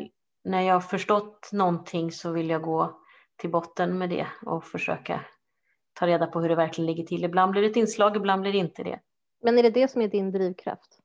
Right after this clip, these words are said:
Speaker 1: Att vara som en detektiv?
Speaker 2: Ja, att, att, att, liksom, att få vara nyfiken och att ta reda på hur det verkligen ligger till.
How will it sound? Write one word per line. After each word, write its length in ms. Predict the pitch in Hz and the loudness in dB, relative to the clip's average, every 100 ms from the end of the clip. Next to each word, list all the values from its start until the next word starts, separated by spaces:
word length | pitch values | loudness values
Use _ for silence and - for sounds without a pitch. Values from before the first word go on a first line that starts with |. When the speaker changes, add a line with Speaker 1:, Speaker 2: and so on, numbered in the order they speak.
| _ _ _ _ - | _ _ _ _ -6
Speaker 1:
Att 140 | 156 | 2
vara 120 | 190 | 4
som 120 | 180 | 4
en 80 | 190 | 2
detektiv? 640 | 185 190 208 - 208 170 180 - _ - | 2 0 -2 2 2 2 -6 -12 _ 0
Speaker 2:
Ja, 340 | 262 311 320 | 6 8 8
att, 160 | 302 - | 6 6
att, 200 | 285 285 | 2 4
att, 220 | 262 262 | 0 2
liksom, 460 | 254 247 254 240 226 | -2 0 2 2 2
att 160 | 233 - | -2 -2
få 80 | 240 | 0
vara 120 | 220 | 2
nyfiken 640 | 220 208 - 196 - 190 | 4 2 0 -4 -4 -4
och 240 | 180 - | -6 -4
att 180 | 180 180 | -4 -4
ta 160 | - 196 | -6 -4
reda 160 | 180 | -2
på 160 | 180 185 | -2 -2
hur 60 | 185 | 0
det 60 | |
verkligen 560 | 175 175 175 170 170 175 | 0 -2 -6 -6 -8 -6
ligger 160 | 170 | -6
till. 320 | 185 208 185 | -4 -4 -4